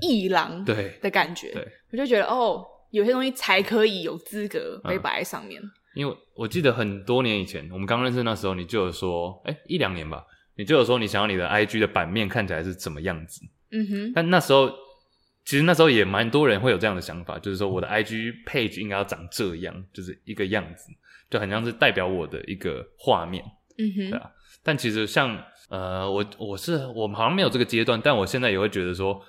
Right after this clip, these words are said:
Speaker 2: 我不会想要为了 po 而 po，但我会，我会只想要 po 一些可能我觉得很好笑，或者我觉得生活中值得记忆的点。
Speaker 1: 嗯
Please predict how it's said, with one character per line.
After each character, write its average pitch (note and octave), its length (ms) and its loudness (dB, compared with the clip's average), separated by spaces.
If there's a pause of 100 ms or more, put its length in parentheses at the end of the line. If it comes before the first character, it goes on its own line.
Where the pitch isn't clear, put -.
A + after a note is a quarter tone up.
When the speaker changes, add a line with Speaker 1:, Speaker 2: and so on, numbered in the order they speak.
(180)
Speaker 2:
我 G2 80 2
不 G#2+ 100 2
会 C3 100 10
想 G#2+ 160 2
要 A2 220 4
为 A2+ 240 4
了 F2+ 240 2
po G2+ 300 0
而 E2+ 200 -2
po， E2 400 -10 (280)
但 C3+ 120 2
我 G#2+ 120 4
会， B2 100 6 (180)
我 G#2+ 120 0
会 A2+ 80 4
只 A2+ 160 -10
想 G2 140 0
要 G#2 280 2 (300)
po A2+ 160 6
一 - 20 4
些 G#2+ 120 6
可 G2+ 100 -2
能 F2+ 100 -2
我 F2+ 80 -4
觉 F#2+ 120 0
得 F2+ 60 2
很 F#2+ 100 -4
好 E2+ 160 -2
笑， E2 260 -4
或 G#2+ 160 -2
者 G#2 80 4
我 F2 80 2
觉 F2 140 -4
得 F2 160 -4 (300)
生 A#2 200 2
活 G#2+ 120 4
中 G#2 140 2
值 G2 140 -4
得 F2 140 -2
记 G2 320 -6
忆 G2 160 -4
的 D2+ 100 -8 (140)
点。 F#2 120 -8 (380)
Speaker 1:
嗯 A3 80 -2